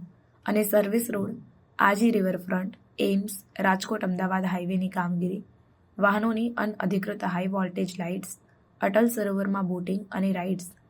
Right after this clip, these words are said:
શરૂ કરવા, જ્યુબિલી ગાર્ડન રીડેવલપમેન્ટ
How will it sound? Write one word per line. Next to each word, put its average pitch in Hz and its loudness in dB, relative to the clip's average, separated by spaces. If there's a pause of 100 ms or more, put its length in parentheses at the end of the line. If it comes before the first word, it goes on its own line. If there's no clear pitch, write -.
(220)
શરૂ 208 2
કરવા, 208 -2 (680)
જ્યુબિલી 220 4
ગાર્ડન 202 2
રીડેવલપમેન્ટ 190 0